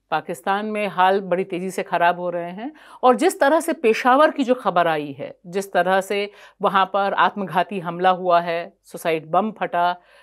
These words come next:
सौ से ऊपर मौतें हो चुकी हैं, तीन सौ से अधिक लोग हताहत हैं। अभी भी एग्जैक्ट नंबर पता नहीं। सोमवार को ये, अ, पूरा का पूरा, अ, घटनाक्रम होता है, जो बहुत ही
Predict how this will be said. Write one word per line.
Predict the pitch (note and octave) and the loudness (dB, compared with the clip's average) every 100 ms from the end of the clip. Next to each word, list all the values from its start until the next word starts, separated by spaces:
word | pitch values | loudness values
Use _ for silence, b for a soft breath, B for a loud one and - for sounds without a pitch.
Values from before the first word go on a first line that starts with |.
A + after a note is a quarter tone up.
| b b _ | b b _
सौ | - C4 D4 | 0 4 4
से | D4 | 4
ऊपर | C4+ A3+ A#3+ | 0 4 2
मौतें | G3+ F3 F#3 A#3 | 4 0 2 2
हो | G#3+ | 2
चुकी | G3 G3+ G#3+ | -2 -8 -10
हैं, | G3 G3 G3+ - | -8 -10 -8 2
तीन | C4+ D4+ | 4 4
सौ | D#4 D4 | 2 2
से | C4+ | 2
अधिक | G3+ G#3 A3 | 2 2 0
लोग | G#3 G3 | -2 -2
हताहत | F3 E3 G#3 G#3+ G3+ | -4 2 4 4 -2
हैं। | G3+ G3+ | -6 -8
अभी | - F3 G#3+ | -8 -4 -2
भी | A#3 C4+ C4 B B | 2 2 0 B B
एग्जैक्ट | - F3+ A#3 A#3+ | -8 0 2 2
नंबर | A3+ G3+ A3 | -2 2 2
पता | A3 G#3 G#3 | 2 -2 -2
नहीं। | G#3 A3+ | -2 -4
सोमवार | A3+ - A3 A3 C4+ C4+ | -4 0 2 4 4 4
को | B3+ | 2
ये, | A#3 G#3+ | 2 2
अ, | G#3+ - F#3+ | 0 -4 -2
पूरा | F3+ F3 G#3 G#3 | 0 0 -2 -2
का | G3 F#3+ | -2 -4
पूरा, | G3 G3 G3 F#3 | -4 -2 0 0
अ, | - E3+ | 0 -4
घटनाक्रम | F3 E3+ F#3+ F3+ F#3 F3 | -6 -8 -4 -4 -4 -6
होता | E3+ G3+ F3+ | -6 -2 0
है, | F3+ | -2
जो | E3+ E3 | -6 -8
बहुत | D#3 E3 | -8 -8
ही | G3 | -12